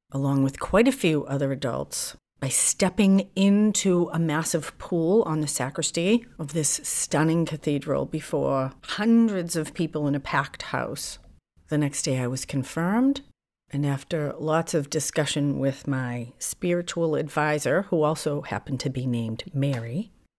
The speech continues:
I did not say the Nicene Creed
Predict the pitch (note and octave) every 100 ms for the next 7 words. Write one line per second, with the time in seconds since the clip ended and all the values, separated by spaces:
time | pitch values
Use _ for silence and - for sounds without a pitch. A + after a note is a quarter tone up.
0 | _ D#3+ E3 E3+ F3 E3 F3 - - G3+
1 | G3+ G3+ F3 E3 D3+ C#3+ C#3+ - D#3 D3
2 | C#3+ - E3+ D#3 C#3 C3+